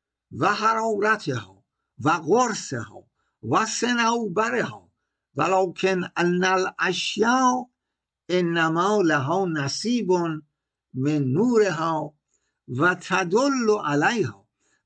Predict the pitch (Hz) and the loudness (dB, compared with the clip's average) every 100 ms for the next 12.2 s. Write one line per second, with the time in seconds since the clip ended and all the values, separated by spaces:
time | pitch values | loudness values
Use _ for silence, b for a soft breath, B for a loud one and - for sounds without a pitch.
0 | 113 180 190 196 175 175 190 156 - - | -2 0 0 -2 -2 0 0 -2 -6 -16
1 | - 151 180 165 196 185 - 180 185 - | -8 -4 -2 -2 -2 -4 -4 -6 -6 -6
2 | 165 196 185 180 - 190 185 147 147 196 | -2 0 -2 -6 -2 0 2 0 2 2
3 | 180 160 180 - 185 190 165 170 185 180 | 0 0 0 -2 -2 0 0 2 2 2
4 | 180 185 175 180 180 151 196 277 254 _ | 2 0 -2 -2 -4 -4 -2 -2 -4 _
5 | _ _ _ _ _ - 110 123 165 190 | _ _ _ _ _ -10 -6 0 2 2
6 | 185 170 165 185 190 - 170 196 190 180 | 0 -2 0 0 0 0 2 2 0 -2
7 | 190 185 - - 151 185 190 143 185 202 | 0 0 -2 -2 0 2 0 -4 -2 2
8 | 247 262 - _ _ _ _ _ _ _ | 2 0 -6 _ _ _ _ _ _ _
9 | _ 151 185 185 185 - 202 180 240 262 | _ 0 2 2 0 -2 -8 -4 -2 -2
10 | - - - 233 208 - _ _ - 143 | -4 -12 -6 -4 -4 -6 _ _ 0 2
11 | 190 190 202 220 269 311 302 254 208 156 | 2 0 0 2 2 2 2 0 -2 -2
12 | 131 | -4